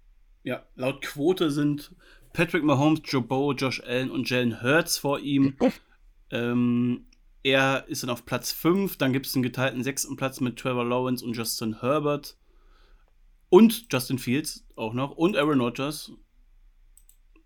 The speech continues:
Dann sind wir schon bei Platz zehn, wo Tua und Dak Prescott sind. Ähm, ja, also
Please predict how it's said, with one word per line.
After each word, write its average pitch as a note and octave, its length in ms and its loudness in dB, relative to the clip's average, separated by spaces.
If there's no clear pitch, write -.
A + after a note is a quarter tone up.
Dann B2+ 180 -2
sind C3 100 -2
wir C3+ 80 0
schon B2 140 -6
bei B2 100 0
Platz B2 340 -6
zehn, C3+ 260 4
wo A#2+ 100 0
Tua B2 320 -4
und A2+ 360 -4
Dak A#2 180 -2
Prescott A#2 460 -8
sind. A2+ 260 -4
Ähm, G#2+ 300 -4
ja, F#2 300 -10
also G2+ 340 -10